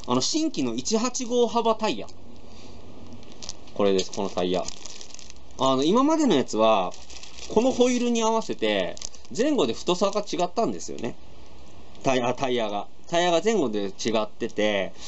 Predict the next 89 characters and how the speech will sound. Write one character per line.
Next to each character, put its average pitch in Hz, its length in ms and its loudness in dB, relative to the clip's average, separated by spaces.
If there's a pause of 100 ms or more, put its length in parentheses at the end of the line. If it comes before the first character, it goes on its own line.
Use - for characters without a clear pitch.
(380)
で、 131 400 2 (1200)
ま 233 340 4
あ、 151 60 6
要 185 300 6
は、 120 460 4 (320)
一 185 240 -2
応 247 80 6
ノ 220 160 8
ー 226 40 6
マ 233 120 2
ル 240 60 0
っ - 20 -4
ぽ 247 180 0
い 196 60 4
ホ 147 160 0
イ - 20 0
ー 135 40 0
ル 131 40 -2
も 123 100 -2
つ 180 140 -4
い 185 60 -4
て 147 100 0
た 107 100 -2
り 98 100 -2
と 92 100 -6
か 90 140 -4
す 104 140 -4
る 139 120 2
ん 127 80 2
で 98 80 0
す - 100 -8
け 92 140 0
ど、 95 280 4 (460)
こ - 120 4
れ 190 80 6
じ 262 80 2
ゃ 254 40 4
い 139 140 2
じ 139 100 -2
く 175 120 -4
っ - 20 -2
た 202 160 0
仕 240 100 0
様 240 140 4
じ 143 80 4
ゃ 123 80 4
ん 107 60 0
っ - 20 -4
て 107 140 -2
い - 20 2
う 104 40 -4
感 113 140 2
じ 113 80 4
だ 107 60 2
っ - 20 -4
た 101 60 -2
ん - 20 0
で 95 60 -2
す - 40 -8
け 95 100 -2
ど、 95 60 0
こ - 160 0
れ 220 60 8
ね、 202 200 4 (180)
タ 233 180 2
イ 262 80 2
ヤ 254 80 2
が 240 100 4
ね、 226 80 4
新 233 300 4
し - 80 -4
く - 80 -6
細 196 560 4
い 123 60 0
タ 185 80 8
イ - 20 6
ヤ 165 60 8
に 151 80 4
な 160 60 2
っ - 20 -4
て - 60 -4
る 110 40 2
ん 107 40 0
で - 40 -6
す 104 60 -2
よ 104 60 -2
ね、 104 120 -2
こ 101 80 0
れ。 98 100 2